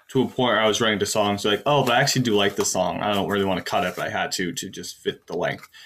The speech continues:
Um, if it was at least, like, an hour and ten minutes, that would be perfectly fine.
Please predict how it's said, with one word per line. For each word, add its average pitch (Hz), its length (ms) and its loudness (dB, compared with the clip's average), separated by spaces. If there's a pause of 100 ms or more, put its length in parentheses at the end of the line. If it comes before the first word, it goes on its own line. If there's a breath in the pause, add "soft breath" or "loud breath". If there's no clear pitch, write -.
(400 loud breath)
Um, 101 520 2
if 196 100 4
it 254 60 4
was 180 160 4
at 156 60 2
least, 147 220 4
like, 117 100 2
an 107 80 0
hour 104 580 2
and 107 160 -2
ten 104 240 -2
minutes, 101 400 0
that 90 140 -2
would - 160 -6
be - 160 -14 (100)
perfectly - 400 -20
fine. - 180 -20